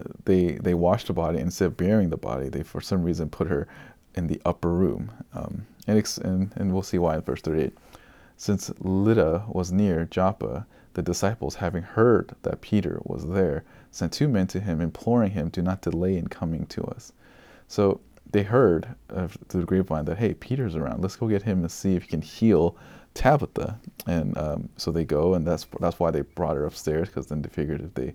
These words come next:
buried her, it would be harder, it would be very horrifying to resurrect someone under the ground. <laughs> So they brought her upstairs into this upper room, hoping that when Peter gets there, that, that the Lord will use him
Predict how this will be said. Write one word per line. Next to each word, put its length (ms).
buried 260
her, 100
it 40
would 80
be 60
harder, 320
it 480
would 40
be 60
very 180
horrifying 520
to 100
resurrect 380
someone 260
under 220
the 140
ground. 420
<laughs> 200
So 100
they 60
brought 220
her 60
upstairs 580
into 200
this 140
upper 200
room, 200
hoping 360
that 180
when 180
Peter 280
gets 260
there, 240
that, 160
that 160
the 80
Lord 240
will 120
use 260
him 240